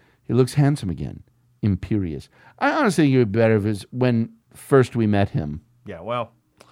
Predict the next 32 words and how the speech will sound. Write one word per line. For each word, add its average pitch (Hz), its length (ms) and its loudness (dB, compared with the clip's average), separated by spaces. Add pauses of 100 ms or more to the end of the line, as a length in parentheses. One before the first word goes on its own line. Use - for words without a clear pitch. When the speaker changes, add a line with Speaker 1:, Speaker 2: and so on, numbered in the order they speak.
(200)
Speaker 2:
there's 147 140 -6
a 147 60 -4
lot, 135 380 2 (200)
Speaker 1:
Yeah. 98 200 -2 (100)
Speaker 2:
<laughs> - 100 -20
a 175 40 -12
lot 151 200 -2
going 123 220 -8
on. 92 260 -14 (300)
Speaker 1:
Superman 151 460 4
stares 127 400 6
at 87 100 -4
this 87 180 -6
man, 85 320 -4 (240)
recognizing 104 640 0
him 78 240 -6
from 90 200 -6
his 92 160 -4
mother's 101 320 0
photograph, 90 600 -4
and 95 140 -6
Superman 110 420 -2
is 98 100 -4
stunned, 95 480 -6 (360)
at 104 120 -8
first 123 360 0 (140)
too 113 120 -4
shocked - 560 -8
to - 100 -4
move. 85 320 -6 (640)
Finally, 92 520 0 (480)
emotional, 98 640 -2